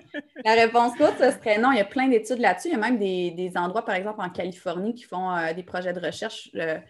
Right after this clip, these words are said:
Speaker 2: dans des écoles, tout ça, où, où ils retardent l'heure, euh, de l'école puis qu'ils regardent un peu quel, quel impact ça a parce qu'en fait, c'est une population qui est privée de sommeil beaucoup. Euh, les ados puis les jeunes adultes aussi, les étudiants à l'université, mais ça, c'est une autre, euh,
Speaker 1: Ouais.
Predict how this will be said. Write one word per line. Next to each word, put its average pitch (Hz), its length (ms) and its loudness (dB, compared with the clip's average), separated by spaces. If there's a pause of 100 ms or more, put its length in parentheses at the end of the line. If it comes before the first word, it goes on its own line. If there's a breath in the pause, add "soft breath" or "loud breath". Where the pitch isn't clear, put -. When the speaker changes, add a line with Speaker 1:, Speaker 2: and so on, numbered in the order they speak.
(600 soft breath)
Speaker 2:
dans 185 200 0
des 196 220 0
écoles, 233 380 0
tout 202 100 -12
ça, 220 260 0
où, 202 320 0
où 196 100 -4
ils 180 200 -6
retardent 190 720 -2
l'heure, 185 500 -2
euh, 175 160 -8
de 175 100 -4
l'école 202 380 -4
puis - 120 -20
qu'ils 175 180 -8
regardent 175 380 -2
un 180 100 -8
peu 196 160 -12
quel, 180 420 -10
quel 185 140 -12
impact 180 380 -8
ça 190 100 -4
a 247 60 -4
parce 190 180 -10
qu'en 165 240 -6
fait, 214 200 -8 (360 loud breath)
c'est - 160 -4
une 202 80 -2
population 196 480 0
qui 196 120 -14
est - 20 -8
privée 185 280 -10
de 180 60 -14
sommeil 175 300 -8
beaucoup. 214 460 -6
Euh, 165 260 -2
les 165 160 -6
ados 165 220 -4
puis 175 120 -12
les 165 60 -8
jeunes 165 280 -6
adultes 165 340 -8
aussi, 165 260 -14
les 180 160 -8
étudiants 175 240 -14
à - 20 -10
l'université, 165 400 -12
mais 208 100 -8
ça, 180 140 -14
c'est - 200 -20 (180)
une 175 100 -12
autre, 175 320 -10
euh, - 400 -16
Speaker 1:
Ouais. 208 60 -8